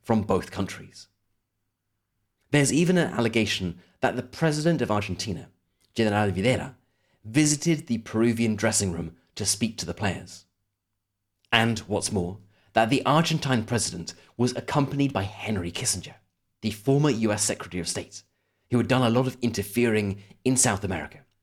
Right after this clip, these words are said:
in support of right-wing governments. Now,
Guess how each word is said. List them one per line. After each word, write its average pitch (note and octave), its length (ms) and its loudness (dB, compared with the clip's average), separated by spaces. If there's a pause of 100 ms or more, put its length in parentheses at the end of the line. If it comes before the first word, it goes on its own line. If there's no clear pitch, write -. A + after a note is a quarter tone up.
(140)
in A2 120 -2
support G#2 400 0
of F2 180 -8
right-wing E2 380 -6
governments. F2 560 -6 (1300)
Now, C3 260 4